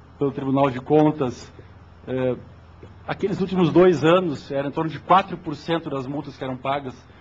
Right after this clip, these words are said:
de todas as multas aplicadas às empresas de telefonia, e desde a existência da Anatel, esse total ficava em torno de quinze por cento. Desde que a Anatel foi criada, as multas aplicadas, apenas quinze por cento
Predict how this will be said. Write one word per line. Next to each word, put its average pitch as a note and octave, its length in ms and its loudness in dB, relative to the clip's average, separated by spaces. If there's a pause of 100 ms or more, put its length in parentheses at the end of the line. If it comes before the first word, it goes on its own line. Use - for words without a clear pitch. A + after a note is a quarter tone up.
(140)
de C3 100 -12
todas D#3+ 300 -4
as C#3+ 160 -2
multas D3 220 -6
aplicadas C3+ 480 -4
às B2 80 -6
empresas C3 260 -2
de C3+ 40 -16
telefonia, C#3 600 0 (340)
e D#3 60 0
desde F#3 340 4
a - 20 4
existência F#3 600 -4
da D#3+ 80 0
Anatel, D#3+ 500 0
esse - 140 -10
total D#3 440 0
ficava D#3 280 -4
em - 40 -16
torno D#3+ 160 -6
de D3+ 80 -14
quinze A3 480 0
por C3+ 160 -8
cento. D#3 420 -8 (540)
Desde D3 180 -6
que E3+ 60 -4
a D#3+ 40 0
Anatel D3 320 0
foi D3 120 -10
criada, D3 420 0
as C#3 100 -2
multas D3+ 280 -4
aplicadas, D3 460 -2
apenas E3 340 -2
quinze F#3+ 340 -2
por C#3 160 -8
cento D3+ 380 0